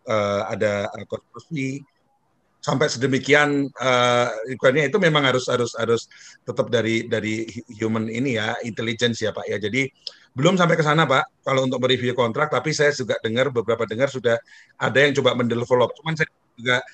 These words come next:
juga agak, eh, curious juga ya, agak kepo juga sampai seberapa detail mereka bisa <laughs> melakukan review, atau hanya untuk industri tertentu saja, atau mungkin kontrak-kontrak yang bersifat sederhana, yang one time, ataupun ya hanya jual beli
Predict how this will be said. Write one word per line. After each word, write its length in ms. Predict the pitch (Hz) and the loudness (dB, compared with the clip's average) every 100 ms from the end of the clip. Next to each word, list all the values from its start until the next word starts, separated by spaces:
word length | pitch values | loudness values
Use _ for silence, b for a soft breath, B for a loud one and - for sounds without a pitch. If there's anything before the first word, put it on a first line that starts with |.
| B B _ _ | B B _ _
juga 240 | - 127 123 - - | -4 -2 -2 -6 -6
agak, 340 | 117 120 120 117 - | 0 4 4 2 0
eh, 300 | 117 113 113 - | 0 0 0 0
curious 260 | 123 135 135 | 2 2 0
juga 140 | 123 135 | 2 4
ya, 160 | 120 | 4
agak 160 | 110 110 | 2 -2
kepo 240 | 117 127 | -2 -2
juga 240 | 117 123 - _ | -2 -4 -10 _
sampai 240 | 113 101 | -14 -12
seberapa 480 | - 117 113 110 117 110 | -12 -6 -4 -2 0 -2
detail 400 | 101 139 156 123 - B B B - | -4 0 4 4 2 B B B -4
mereka 320 | 113 117 147 | -2 2 2
bisa 160 | 127 - | 2 0
<laughs> 80 | 156 | 2
melakukan 400 | 135 120 - 139 | 2 0 2 4
review, 480 | 143 156 151 135 - b b - | 4 2 2 0 -2 b b -8
atau 240 | 120 160 | 2 4
hanya 240 | 147 139 143 | 6 4 2
untuk 240 | 131 139 | 2 0
industri 320 | 131 120 127 | -2 -2 -4
tertentu 400 | 123 127 131 120 | -2 0 0 0
saja, 320 | 123 117 151 | 2 2 2
atau 160 | 135 151 | 0 0
mungkin 240 | 143 123 165 | -2 -2 -2
kontrak-kontrak 480 | 139 131 123 117 147 | -2 -2 -2 0 0
yang 80 | 135 | 0
bersifat 400 | 107 117 131 - | -4 -4 -4 -4
sederhana, 480 | 107 110 120 107 90 _ b b b _ | -4 0 0 -2 -8 _ b b b _
yang 240 | 135 127 117 | -2 0 0
one 160 | 110 | 0
time, 560 | 107 135 139 143 147 147 113 | 2 6 6 6 2 -8 -8
ataupun 640 | 113 120 113 131 139 135 | -4 -2 0 0 0 -2
ya 160 | 120 113 95 | -4 -6 -6
hanya 320 | 113 117 113 | -4 -2 -4
jual 240 | 113 117 107 | -2 -2 0
beli 240 | 120 143 | 0 0